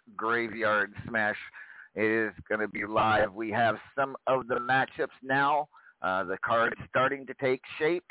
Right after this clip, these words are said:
Uh, right now, here's what we've got. Mithras the Title Machine will defend the Platinum Dragon Championship against Simply the Best, who won his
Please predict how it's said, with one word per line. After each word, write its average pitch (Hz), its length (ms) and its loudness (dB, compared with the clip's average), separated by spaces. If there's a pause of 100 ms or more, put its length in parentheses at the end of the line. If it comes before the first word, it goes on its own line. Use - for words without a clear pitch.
(540)
Uh, 73 340 0
right 113 280 0
now, 127 420 2
here's 107 280 -4
what 110 200 -2
we've 117 240 -8
got. 120 300 2 (160)
Mithras 135 400 -6
the 131 80 -2
Title 127 360 -2 (180)
Machine 143 220 -18 (120)
will 156 320 -8
defend 135 400 -12
the 117 80 -14
Platinum 127 440 -10
Dragon 127 380 -10 (100)
Championship 107 680 -10 (360)
against 110 380 -4 (340)
Simply 117 360 -4
the 101 120 -4
Best, 90 380 0 (140)
who 101 120 -12
won 101 240 -4
his 104 220 -8